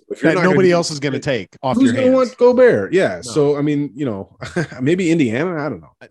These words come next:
Speaker 1: don't know what Indiana's doing,
Speaker 2: I also
Speaker 1: but
Speaker 2: think, Drew, that, like, I think there, he was frustrated too with the fact that they didn't have three of their top players in Kyle Anderson, in Jaden McDaniel, in Naz Reid. That it would have been,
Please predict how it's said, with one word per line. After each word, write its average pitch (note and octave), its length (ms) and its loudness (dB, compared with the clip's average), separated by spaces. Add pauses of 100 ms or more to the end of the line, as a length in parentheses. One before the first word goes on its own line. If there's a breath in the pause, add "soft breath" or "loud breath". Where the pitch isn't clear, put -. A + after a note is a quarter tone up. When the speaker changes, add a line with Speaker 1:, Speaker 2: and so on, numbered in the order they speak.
Speaker 1:
don't A2+ 100 -4
know G#2 80 -4
what G2+ 100 -2
Indiana's F#2 380 -8
doing, D#3+ 120 -6
Speaker 2:
I F3+ 40 0
also G3+ 240 -2
Speaker 1:
but G3+ 80 -4
Speaker 2:
think, F#3+ 240 -6
Drew, F#3+ 160 -4
that, E3 180 -2
like, C3+ 340 -6 (360)
I B2 80 -6
think C3+ 180 -8
there, C#3+ 120 -2
he B2 200 -8
was B2 160 -4
frustrated B2+ 640 -6
too B2+ 220 -6
with A#2+ 140 -8
the A2+ 80 -16
fact A2+ 320 -8
that G2+ 180 -8
they A2+ 160 -6
didn't B2 300 -6
have B2 240 -8
three A#2 260 -6
of A2+ 60 -4
their G#2 220 -4
top G#2 380 -6
players G2+ 420 -8
in A#2+ 200 -10
Kyle A2 260 -4
Anderson, G#2 440 -8
in B2 160 -6
Jaden A2+ 280 -4
McDaniel, G2+ 440 -8
in A#2+ 220 -6
Naz G2+ 280 -8
Reid. G2 280 -8
That G2 160 -10
it G2 40 -16
would B2+ 140 -6
have B2 80 -6
been, A#2 180 -6